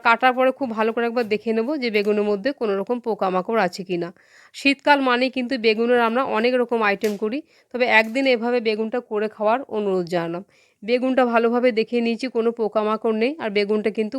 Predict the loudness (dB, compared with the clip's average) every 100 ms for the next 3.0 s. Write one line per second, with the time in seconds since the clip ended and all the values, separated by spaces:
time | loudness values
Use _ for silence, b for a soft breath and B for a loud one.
0 | -6 -8 -4 -2 0 2 0 0 -6 -10
1 | b b -4 -2 0 0 2 0 -2 -4
2 | -4 -8 -6 -6 -4 -6 -6 -6 -2 0